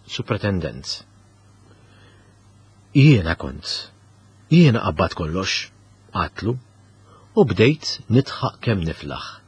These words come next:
"Imxi magħna," qalli s-supretendent u reġa' rikeb fil-karozza. Morna l-Assa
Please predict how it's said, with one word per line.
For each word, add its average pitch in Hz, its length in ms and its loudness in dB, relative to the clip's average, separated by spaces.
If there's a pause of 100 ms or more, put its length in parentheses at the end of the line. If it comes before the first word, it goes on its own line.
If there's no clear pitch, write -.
(1160)
"Imxi 98 280 2
magħna," 80 380 0 (640)
qalli 87 380 -4 (180)
s-supretendent 82 1040 -8 (160)
u 98 80 -8
reġa' 92 220 -2
rikeb 98 220 -4
fil-karozza. 104 640 -2 (800)
Morna 156 320 6
l-Assa 82 460 2